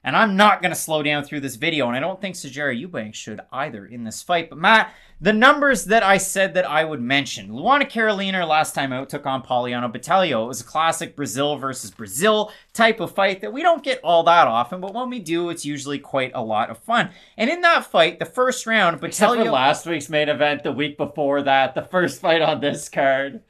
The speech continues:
Speaker 1: The, the, the point I'm trying to make here, the bigger point is, it's usually a lot of fun. And Poliana Botelho outlanded Luana Carolina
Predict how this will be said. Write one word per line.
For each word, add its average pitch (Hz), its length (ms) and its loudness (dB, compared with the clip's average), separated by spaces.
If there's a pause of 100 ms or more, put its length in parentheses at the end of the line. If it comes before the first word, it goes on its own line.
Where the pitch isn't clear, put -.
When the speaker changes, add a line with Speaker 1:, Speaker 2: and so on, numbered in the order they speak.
(120)
Speaker 1:
The, 220 320 4
the, 262 140 6
the 269 140 4
point 294 320 4
I'm 254 120 4
trying 196 320 2
to 170 80 -2
make 160 240 -2
here, 120 180 -4
the 120 60 -6
bigger 170 220 0
point 127 320 -2
is, 113 160 -6
it's 135 100 -10
usually 175 300 -4
a 151 60 0
lot 135 200 4
of 123 100 -10
fun. 180 240 0
And 156 80 -2
Poliana 247 540 2
Botelho 165 680 -2
outlanded 180 680 0
Luana 165 360 -2
Carolina 165 720 0